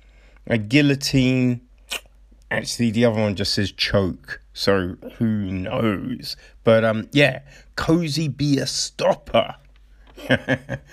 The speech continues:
You know what I mean? Cozy be a stopper. So he is going up against, you know, um,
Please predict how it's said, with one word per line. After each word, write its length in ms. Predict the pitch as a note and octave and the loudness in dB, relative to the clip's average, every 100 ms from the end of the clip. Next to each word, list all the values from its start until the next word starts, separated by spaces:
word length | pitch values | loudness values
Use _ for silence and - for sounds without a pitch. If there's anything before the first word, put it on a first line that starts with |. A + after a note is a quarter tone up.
| - - | -20 -4
You 80 | A2 | 0
know 60 | |
what 100 | A#2+ | 2
I 0 | |
mean? 260 | C#3 C#3 B2+ | 2 2 0
Cozy 460 | - C#3 C#3+ C3 B2 | 0 2 4 2 2
be 180 | B2+ | 2
a 60 | A#2 | 2
stopper. 760 | - - D#3+ D3+ - G#2 C#2+ - - - - | -2 -2 2 2 2 0 0 -6 -20 -20 -14
So 400 | - C3+ B2 G2+ - | 2 4 4 -2 -14
he 600 | - D#3+ D#3 C#3+ C3+ C3 | -6 -4 -2 2 4 4
is 140 | A2+ | 2
going 540 | - C3+ C3 B2+ A2+ - | 2 4 4 0 -4 -4
up 340 | C#3+ C#3 C#3 | -4 -4 -2
against, 1400 | G#2+ G2+ - - - - F#3 G3+ B2+ G#2 - - - - - - - - - - - - - - - | -2 -2 -6 -20 -20 0 6 6 4 -4 -10 -8 -8 -10 -20 -20 -20 -20 -20 -20 -20 -20 -20 -12 2
you 160 | A#2+ | 4
know, 260 | G#2+ G#2 A2+ | 4 2 0
um, 520 | - A2+ A2 A2 C3+ | 2 2 2 -2 -8